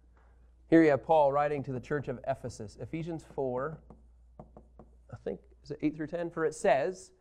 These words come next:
'When he ascended on high, he took prisoners into captivity. He gave gifts to people.'" But what does, and I love this word, what does ascended mean?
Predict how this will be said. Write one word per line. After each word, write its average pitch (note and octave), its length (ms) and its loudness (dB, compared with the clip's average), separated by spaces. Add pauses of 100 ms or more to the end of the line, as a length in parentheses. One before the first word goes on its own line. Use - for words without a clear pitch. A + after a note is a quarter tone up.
(440)
'When E3+ 160 8
he F3+ 100 8
ascended G#3 480 2
on E3 300 0 (160)
high, D#3 360 2 (880)
he F#3 120 6
took F3+ 200 8
prisoners E3+ 380 4
into D3+ 140 -6
captivity. E3 480 2
He F#3 160 2
gave F3+ 280 12
gifts G3+ 380 8
to F#3+ 100 2
people.'" - 600 0 (440)
But F#3+ 120 12
what G#3+ 320 12
does, G#3 200 10
and F#3 80 6
I E3+ 100 10
love F#3 260 10
this D#3+ 200 2
word, F3 220 4
what A3+ 180 10
does C#4+ 120 8
ascended A#3 440 6
mean? C4 420 6